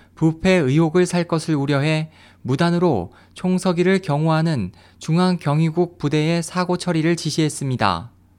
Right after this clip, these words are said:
그의 이 같은 행위는 지도부 내에서 격렬한 규탄을 받았습니다. 중국 재신망은 이십이 일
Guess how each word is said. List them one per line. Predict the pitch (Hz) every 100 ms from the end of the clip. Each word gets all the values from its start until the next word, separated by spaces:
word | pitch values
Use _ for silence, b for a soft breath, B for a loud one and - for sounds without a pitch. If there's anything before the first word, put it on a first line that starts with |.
| _ _ _ b
그의 | - 185 196
이 | 143
같은 | 165 180 180
행위는 | 170 165 170 156 92 - B
지도부 | - 151 180 175
내에서 | 175 160 151 147 113 85 b b b
격렬한 | - 156 170 175 180 170
규탄을 | 147 - 160 175
받았습니다. | 170 156 147 - 131 113 98 110 - _ _ _ _ _ _ b b
중국 | - 180 185 196
재신망은 | 170 160 175 170 180 131 87
이십이 | 143 143 165 165 156
일 | 95 85